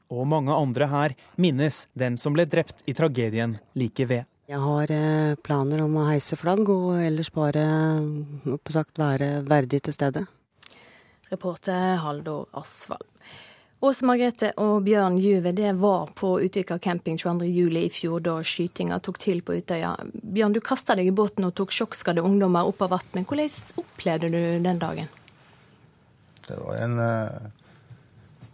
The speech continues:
Speaker 4: en svart dag fra, egentlig fra morgen til kveld. Ehm,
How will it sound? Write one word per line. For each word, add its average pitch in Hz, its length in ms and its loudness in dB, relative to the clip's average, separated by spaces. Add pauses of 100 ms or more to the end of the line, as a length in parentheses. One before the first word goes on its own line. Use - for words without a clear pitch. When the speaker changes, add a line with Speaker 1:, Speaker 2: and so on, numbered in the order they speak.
(160)
Speaker 4:
en 123 140 0
svart 98 360 -2 (100)
dag 92 260 4
fra, 98 320 0
egentlig 92 220 -2
fra 104 80 0
morgen 90 260 2
til 92 100 -6
kveld. 117 320 0 (880)
Ehm, 101 800 -4